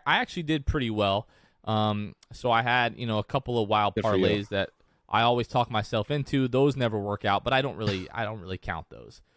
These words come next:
Speaker 2: Right.
Speaker 1: Um, I, I've been, like, really, really teaser happy lately. So I had, uh, the Rams and the Packers, you know, both teased six points. So Rams plus three at Seattle,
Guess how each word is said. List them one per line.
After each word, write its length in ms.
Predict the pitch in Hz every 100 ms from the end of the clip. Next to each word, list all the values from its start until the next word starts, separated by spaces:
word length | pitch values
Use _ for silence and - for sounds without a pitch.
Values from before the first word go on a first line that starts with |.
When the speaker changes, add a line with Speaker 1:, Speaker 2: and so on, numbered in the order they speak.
| _ -
Speaker 2:
Right. 80 | -
Speaker 1:
Um, 460 | 110 110 107 104 -
I, 140 | 90 -
I've 180 | 120 120
been, 220 | 147 165
like, 180 | 151 117
really, 280 | 113 143 147
really 300 | 131 127 113
teaser 440 | - 147 135 117
happy 340 | 117 101 - 101
lately. 360 | 98 101 110
So 160 | 110 110
I 100 | 104
had, 300 | 110 104 107 - _
uh, 160 | - 110
the 140 | 110
Rams 480 | 101 113 123 127 120
and 100 | 117
the 60 | 104
Packers, 720 | - 113 120 120 110 107 -
you 80 | 92
know, 100 | 95
both 320 | 90 104 104
teased 300 | - 117 110
six 220 | - 110
points. 380 | - - 113 107
So 120 | -
Rams 460 | 104 107 107 107 104
plus 340 | - 117 110
three 300 | - 107 110
at 200 | - 101
Seattle, 640 | - - 98 104 113 113